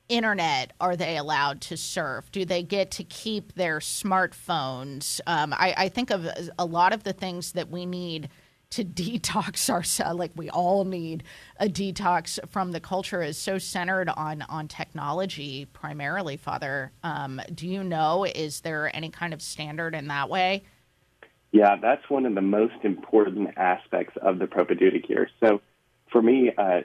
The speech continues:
Speaker 2: y-, you know, my, I've been in religious life long enough now that I didn't actually have a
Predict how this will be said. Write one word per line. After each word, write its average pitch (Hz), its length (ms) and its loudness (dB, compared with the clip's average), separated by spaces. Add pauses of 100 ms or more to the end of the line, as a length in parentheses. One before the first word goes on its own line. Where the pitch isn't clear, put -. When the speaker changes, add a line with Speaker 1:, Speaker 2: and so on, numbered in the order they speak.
Speaker 2:
y-, 95 220 0
you 95 120 4
know, 90 100 2
my, 92 280 6
I've 87 160 2
been 87 140 0
in 82 160 4
religious 87 400 4
life 85 220 6
long 95 200 6
enough 85 280 2
now 92 300 6 (360)
that 95 140 6
I 113 140 8
didn't 127 220 4
actually - 440 2
have 98 280 4
a 90 60 -6